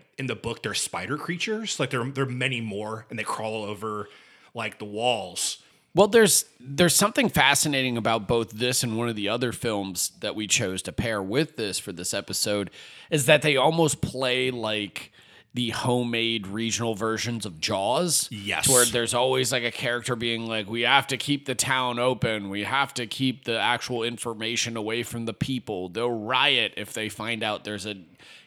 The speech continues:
Speaker 2: evil turtle monster killing people in the mines." Like Winter Beast, which is the, the, uh, one of the other movies that we have, like, the entire effeminate
Speaker 1: Oh my
Speaker 2: mayor character in that, like,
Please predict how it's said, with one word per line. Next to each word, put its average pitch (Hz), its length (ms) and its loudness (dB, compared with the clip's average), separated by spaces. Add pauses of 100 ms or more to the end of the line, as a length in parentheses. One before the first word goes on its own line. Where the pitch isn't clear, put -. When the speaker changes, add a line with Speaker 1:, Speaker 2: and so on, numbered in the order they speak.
Speaker 2:
evil 120 400 -4
turtle 120 400 -4
monster 98 920 -6
killing 107 400 -6
people 113 360 -6
in 104 80 -8
the 101 80 -8
mines." 104 320 -4 (260)
Like 151 160 10
Winter 208 420 8
Beast, 127 540 2 (100)
which 147 280 0
is 120 180 -2
the, 113 340 -4
the, 107 360 -6
uh, 135 140 0
one 120 180 2
of 113 80 0
the 110 100 2
other 110 160 -2
movies 104 300 -4
that 110 80 -4
we 107 100 -4
have, 113 260 -2 (520)
like, 147 280 6
the 151 200 6
entire 151 800 4
effeminate 123 720 0 (640)
Speaker 1:
Oh 127 140 4
my 120 60 4 (100)
Speaker 2:
mayor 135 340 2
character 135 640 -2
in 120 220 -2
that, 123 440 0
like, 117 300 -2